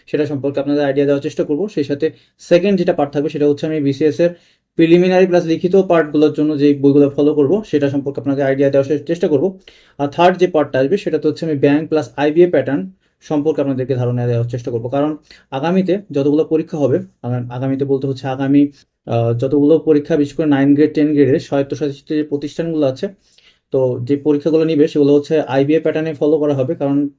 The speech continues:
ম্যাক্সিমাম টেনটা সব আইবিএ নিয়েছে, বিশেষ করে নাইন গ্রেড, টেন গ্রেড যে জবগুলো। আমি যে বিসিআইসি এর পরীক্ষা দিয়েছিলাম ওটা আইবিএ নিয়েছিল, নাইন গ্রেড, টে-, আহ, এবং টেন গ্রেড দুইটাতেই হচ্ছে বিসিআইসি পরীক্ষা নিয়েছিল।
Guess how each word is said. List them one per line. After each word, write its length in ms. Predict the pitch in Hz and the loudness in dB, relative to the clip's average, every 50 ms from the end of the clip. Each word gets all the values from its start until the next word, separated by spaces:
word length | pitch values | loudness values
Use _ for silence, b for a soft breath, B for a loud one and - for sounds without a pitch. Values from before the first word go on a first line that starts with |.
| _ - | _ -6
ম্যাক্সিমাম 340 | 143 143 - - 180 170 170 | -6 -6 -2 -2 -2 -2 0
টেনটা 240 | 170 165 160 156 | -2 -2 0 -2
সব 140 | 160 - 170 | -2 0 -2
আইবিএ 340 | 156 139 139 139 143 151 151 | 0 2 2 2 2 2 4
নিয়েছে, 320 | 151 151 151 147 - 190 190 b b b b _ | 4 2 2 0 -2 -4 -4 b b b b _
বিশেষ 160 | 135 139 135 | -4 -2 0
করে 80 | 156 147 | 2 2
নাইন 300 | 143 135 139 143 147 143 | 2 4 4 4 4 6
গ্রেড, 220 | 139 147 143 143 | 6 6 4 4
টেন 220 | - 143 131 131 127 | 2 -2 -2 0 0
গ্রেড 200 | 120 123 120 120 | 0 0 0 0
যে 80 | 127 | 0
জবগুলো। 460 | 120 120 127 117 117 120 120 123 120 - | -2 -2 -2 -4 -6 -8 -10 -10 -10 -4
আমি 180 | 139 143 147 | -2 0 2
যে 80 | 143 170 | 2 2
বিসিআইসি 580 | 151 143 151 143 - 175 170 160 156 151 - 175 | 2 2 0 2 4 4 4 4 2 2 4 4
এর 140 | 175 175 | 4 4
পরীক্ষা 300 | 175 160 151 151 - 180 | 4 0 -2 0 -2 0
দিয়েছিলাম 480 | 175 175 180 180 - 160 165 190 208 190 - | 2 2 2 2 0 -2 -2 -2 -4 -4 -6
ওটা 200 | 135 139 151 143 | -4 -2 0 0
আইবিএ 300 | 139 135 135 139 147 165 | 0 0 2 2 2 2
নিয়েছিল, 380 | 175 170 165 160 - 170 185 202 - | 0 -2 -4 -2 -2 -2 -2 -2 -2
নাইন 240 | 156 139 135 139 139 | -2 0 0 2 2
গ্রেড, 160 | 135 160 170 - _ | 2 2 0 0 _
টে-, 280 | - 165 156 147 117 123 | 0 0 2 2 0 0
আহ, 120 | 120 117 117 | -2 0 0
এবং 160 | 123 131 139 | 0 -2 -2
টেন 140 | 135 143 131 | -2 -2 -2
গ্রেড 140 | 127 131 123 | -2 -2 -2
দুইটাতেই 400 | 127 135 127 143 143 165 170 175 | -2 -2 -2 -2 0 2 2 2
হচ্ছে 240 | 165 160 160 - 165 | 2 0 0 -4 -4
বিসিআইসি 440 | 139 135 127 131 147 143 139 127 147 | -4 -4 -2 2 2 2 2 0 -2
পরীক্ষা 280 | 139 139 135 135 143 | -4 -4 -4 -4 -4
নিয়েছিল। 340 | 131 127 123 117 127 123 117 | -6 -6 -6 -6 -6 -8 -8